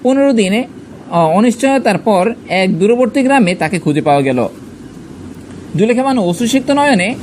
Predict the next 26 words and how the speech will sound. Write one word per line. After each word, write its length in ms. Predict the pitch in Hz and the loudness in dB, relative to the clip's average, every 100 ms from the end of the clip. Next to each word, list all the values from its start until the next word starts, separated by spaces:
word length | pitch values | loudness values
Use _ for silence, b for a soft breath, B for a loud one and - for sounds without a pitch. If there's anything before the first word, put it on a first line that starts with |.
| - - | -8 -4
ব্যাকুল 400 | 156 202 262 277 | -2 0 2 4
হয়ে 300 | 254 269 175 | 4 4 2
ছেলেকে 360 | - 185 175 | 0 -2 -2
ফিরে 220 | 175 165 151 | -2 -2 -2
পেলেন। 240 | 156 151 208 - - | -2 -2 -2 -6 -2
তিনি 220 | 208 240 | 0 2
চান 300 | - 254 220 | 2 0 0
মৃদুল 500 | 208 165 196 240 262 240 - 143 | 0 0 2 2 2 -2 -6 -4
যেমন 300 | 175 202 262 | -2 0 0
থাকুক, 360 | 254 - 196 208 - - - - - - | 0 2 0 -2 -8 -14 -14 -14 -14 -2
তার 200 | 190 202 | 0 2
চোখের 320 | 220 226 269 | 0 0 2
সামনে 260 | 262 277 180 | 0 0 0
থাকুক। 340 | 156 - 117 - - - - - - - - - - | -2 -2 -4 -6 -16 -18 -20 -20 -20 -20 -20 -18 -4
তাই 180 | 208 233 | 0 2
মৃদুলের 420 | 170 175 190 254 | 2 2 0 0
বাড়ি, 320 | 254 254 202 202 - | 2 0 0 -6 -2
মৃদুলকে 300 | 170 185 202 | 2 2 2
বাড়ি 180 | 202 175 | 2 0
নিয়ে 160 | 156 147 | 0 0
আসেন। 300 | 143 127 113 - | 0 -2 -4 -4
মৃদুলের 360 | 170 185 226 254 | -2 0 0 2
জীবনে 400 | 254 285 226 233 - - - - | 0 2 2 0 -4 -16 -20 -8
এখন 440 | 175 175 214 214 | -6 0 2 4
শুধুই 320 | 196 214 214 214 | 4 2 2 2
পূর্ণা। 440 | 190 170 147 110 | 2 0 0 -2